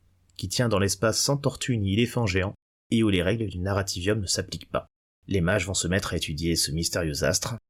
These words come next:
La science du disque monde ne parle finalement pas de leur monde, mais de la Terre.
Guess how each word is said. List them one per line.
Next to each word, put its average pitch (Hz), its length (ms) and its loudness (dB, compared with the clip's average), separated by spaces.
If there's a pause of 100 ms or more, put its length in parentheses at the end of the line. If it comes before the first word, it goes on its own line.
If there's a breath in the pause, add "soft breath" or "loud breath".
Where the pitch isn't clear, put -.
(240)
La 123 140 2
science 208 320 0
du 113 80 -4
disque 113 240 -2
monde 143 200 2
ne 113 60 0
parle 104 160 0
finalement 117 300 -2
pas 120 100 2
de 107 80 2
leur 104 180 2
monde, 139 300 2
mais 104 140 2
de 147 80 4
la 135 100 4
Terre. - 360 -2